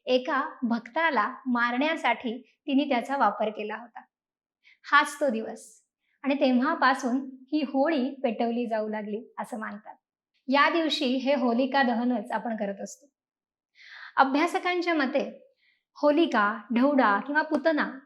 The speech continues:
ह्या राक्षसिणी म्हणजे काय, तर लहान मुलांना त्रास देणाऱ्या शक्ती. आणि मग अशा अदृश्य गोष्टी म्हणजे की बालरोग असतील, साथीचे असाध्य रोग असतील, ह्यांना संपवण्यासाठी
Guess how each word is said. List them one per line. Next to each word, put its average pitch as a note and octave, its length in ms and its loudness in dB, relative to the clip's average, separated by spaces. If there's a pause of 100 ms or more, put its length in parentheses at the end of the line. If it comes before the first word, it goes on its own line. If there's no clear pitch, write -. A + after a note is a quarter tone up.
(120)
ह्या D#4+ 200 2
राक्षसिणी E4 540 0
म्हणजे C#4 280 0
काय, A3+ 240 -2 (420)
तर C#4+ 240 2 (440)
लहान D4 380 2
मुलांना C#4+ 600 2 (140)
त्रास E4+ 340 0
देणाऱ्या B3+ 580 2 (180)
शक्ती. - 520 -4 (600)
आणि E4+ 140 4
मग G4 140 0 (120)
अशा F#4 400 2
अदृश्य E4 480 0
गोष्टी C4 720 -2
म्हणजे C#4 340 0
की F#4 160 -2
बालरोग C4 540 4
असतील, C4 280 -4
साथीचे D4+ 540 -2
असाध्य B3+ 420 -2
रोग A3+ 220 -6
असतील, G#3 300 -10 (680)
ह्यांना D4+ 380 2
संपवण्यासाठी D4+ 960 0